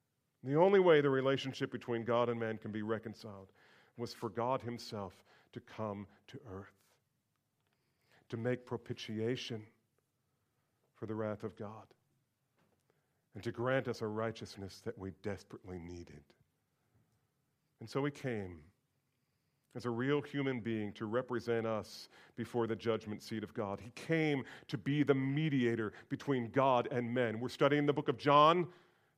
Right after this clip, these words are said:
This is what John is all about. Jesus came as our mediator. And so precisely the right time, Jesus was born of a woman.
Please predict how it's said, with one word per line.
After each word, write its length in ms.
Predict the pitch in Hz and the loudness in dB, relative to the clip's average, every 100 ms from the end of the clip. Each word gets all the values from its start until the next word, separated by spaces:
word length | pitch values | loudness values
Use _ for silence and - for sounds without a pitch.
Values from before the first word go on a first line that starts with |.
| _ | _
This 100 | - | -10
is 100 | 151 | 4
what 220 | 165 - | 6 6
John 380 | - 175 170 170 | 8 10 12 10
is 100 | 156 | 10
all 220 | 160 156 | 10 10
about. 520 | 143 147 156 143 - - _ _ _ _ _ _ _ - | 8 6 6 4 2 -14 _ _ _ _ _ _ _ -16
Jesus 520 | 120 117 185 185 165 | -4 2 4 6 4
came 480 | - - 170 160 160 | 2 6 10 10 8
as 200 | - 151 - | 4 0 0
our 260 | 165 151 | 2 4
mediator. 960 | 147 151 160 175 165 151 147 131 123 113 - _ _ _ _ _ _ _ _ _ _ _ _ _ _ - | 4 0 -2 -2 0 2 2 0 -4 -8 -18 _ _ _ _ _ _ _ _ _ _ _ _ _ _ -10
And 100 | 139 | 4
so 180 | 170 | 8
precisely 760 | 160 160 147 - 190 202 - 185 | 8 4 0 2 2 2 2 2
the 80 | 165 | 4
right 260 | 147 139 | 4 2
time, 400 | 143 139 131 123 | 0 -4 -2 -4
Jesus 420 | 113 143 160 139 127 | -4 -2 -2 -4 -8
was 140 | 123 | -8
born 260 | 92 120 123 | -4 -2 0
of 120 | 110 | 0
a 40 | |
woman. 420 | 104 92 87 82 | -4 -4 -8 -10